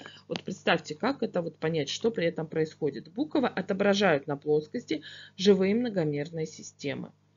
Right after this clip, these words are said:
То есть вот условно как фотографии человека, да, вот мы видим фотографии человека,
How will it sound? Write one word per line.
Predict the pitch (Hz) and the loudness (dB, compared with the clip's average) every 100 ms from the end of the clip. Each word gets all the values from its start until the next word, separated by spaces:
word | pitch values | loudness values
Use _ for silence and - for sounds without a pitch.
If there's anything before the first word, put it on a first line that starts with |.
| _ - - | _ -20 -2
То | 196 | 0
есть | 202 | 2
вот | 196 | 0
условно | 214 359 370 - | 0 4 4 4
как | 277 - | 0 -2
фотографии | 220 170 170 196 - | -4 -2 2 2 2
человека, | 180 - 175 175 180 160 107 - - | -6 -4 0 2 2 0 -4 -6 -6
да, | 165 | -2
вот | 240 208 - | -2 -2 -4
мы | 156 | 0
видим | 302 277 | 0 0
фотографии | - - 135 175 208 185 | -4 -10 -4 -2 -2 -4
человека, | - 170 160 147 120 - | -8 -2 -2 0 -4 -6